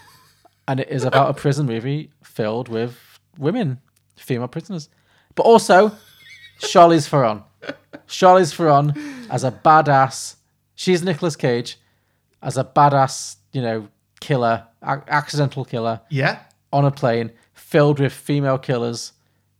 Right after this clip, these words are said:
Speaker 1: You could have so many great female action stars in this movie.
Speaker 2: Yep. Yep, absolutely.
Speaker 1: Mm-hmm. I can see that working.
Speaker 2: I can, um, yeah,
Speaker 1: I think
Speaker 2: I,
Speaker 1: that'd be an
Speaker 2: I,
Speaker 1: amazing film.
Speaker 2: I'd hundred percent watch that.
Speaker 1: I would watch that.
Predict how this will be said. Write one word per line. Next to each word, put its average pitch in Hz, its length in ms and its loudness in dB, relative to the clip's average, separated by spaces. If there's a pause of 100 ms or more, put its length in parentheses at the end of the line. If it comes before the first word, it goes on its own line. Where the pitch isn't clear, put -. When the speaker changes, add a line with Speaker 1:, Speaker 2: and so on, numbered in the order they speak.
(120)
Speaker 1:
You 147 100 -12
could 139 100 -8
have 131 120 -6
so 156 220 -2
many 147 160 -4
great 139 300 -4
female 127 300 -6
action 127 280 -8
stars 117 320 -6
in 110 60 -16
this 110 160 -14
movie. 110 320 -12 (200)
Speaker 2:
Yep. 143 380 -8 (580)
Yep, 170 360 -6
absolutely. 160 560 -8
Speaker 1:
Mm-hmm. 143 420 -8 (540)
I 147 120 2
can 165 140 -10
see 190 160 -4
that 185 160 0
working. 175 500 -4
Speaker 2:
I 151 80 -4
can, 151 340 -8
um, 139 300 -4
yeah, 131 200 -2
Speaker 1:
I 156 40 2
think 170 140 0
Speaker 2:
I, - 40 -2
Speaker 1:
that'd 160 160 -2
be 156 40 -2
an 147 40 0
Speaker 2:
I, - 20 2
Speaker 1:
amazing 143 360 0
film. 123 320 -8
Speaker 2:
I'd 180 100 -4
hundred 160 200 -2
percent - 280 -10
watch - 200 -14
that. - 140 -14
Speaker 1:
I 156 100 4
would 190 120 -2
watch 160 220 -4
that. - 280 -2